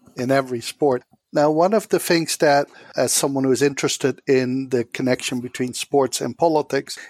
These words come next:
is very interesting is there's a really big difference in terms of politics, political statements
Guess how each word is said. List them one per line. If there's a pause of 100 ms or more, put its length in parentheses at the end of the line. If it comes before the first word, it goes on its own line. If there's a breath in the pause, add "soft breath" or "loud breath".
(100)
is
very
interesting
is (160)
there's (300)
a
really (220 loud breath)
big
difference
in
terms
of (160)
politics,
political
statements